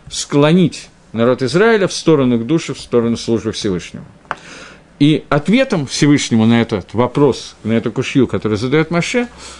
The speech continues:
являлось то, что у этой Йецер Гары есть сов, есть занав. Возьми его за занав, дождись его окончания, и с помощью этого окончания ты сможешь привести Ам Исраэль к службе Всевышнему.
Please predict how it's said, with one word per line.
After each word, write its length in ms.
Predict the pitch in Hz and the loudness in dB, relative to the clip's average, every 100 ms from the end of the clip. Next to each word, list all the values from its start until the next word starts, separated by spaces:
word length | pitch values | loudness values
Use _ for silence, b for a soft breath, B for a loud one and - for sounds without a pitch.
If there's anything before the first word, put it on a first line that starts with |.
| B | B
являлось 520 | 131 165 233 233 - | 2 4 4 2 0
то, 160 | - 214 | 2 0
что 600 | - - 185 175 156 - - - - | 0 0 2 4 2 -2 -12 -20 -2
у 120 | 151 | 4
этой 380 | 180 202 165 127 - | 4 4 0 0 0
Йецер 380 | 147 - 139 | 0 2 0
Гары 240 | 139 156 220 | 2 2 2
есть 420 | 151 175 170 - | 2 0 0 -8
сов, 440 | - - 156 120 - - - | -10 -2 0 0 -2 -18 -2
есть 260 | 117 156 | 0 0
занав. 460 | 110 139 156 143 98 - - B B | 0 0 2 0 -2 -8 -14 B B
Возьми 400 | 113 143 147 220 | 0 2 2 0
его 180 | 208 170 | 2 2
за 140 | 127 | 2
занав, 480 | 120 139 160 214 180 | 0 2 2 2 0
дождись 480 | 127 113 117 175 - | 0 0 0 -2 -2
его 240 | - 120 | 0 2
окончания, 720 | 113 139 147 - 240 220 202 - B B | 2 0 -2 0 0 0 -4 -10 B B
и 80 | 139 | -2
с 100 | - | 0
помощью 520 | - 220 165 - 127 | 2 2 2 0 -2
этого 240 | 117 117 123 | 0 0 0
окончания 640 | 131 160 - 254 233 190 | 0 0 2 0 0 -2
ты 140 | 180 | -2
сможешь 540 | 175 170 208 185 170 - | 0 2 4 2 -2 -6
привести 480 | 131 127 123 - | -4 -2 -2 -4
Ам 220 | 147 120 110 | -2 0 -2
Исраэль 480 | - 113 123 120 - B B B B B B B _ - | -2 0 0 0 -6 B B B B B B B _ -16
к 80 | |
службе 360 | - 127 117 113 | -4 0 0 0
Всевышнему. 600 | - 104 78 - - 62 | -4 -4 -4 -6 -14 -16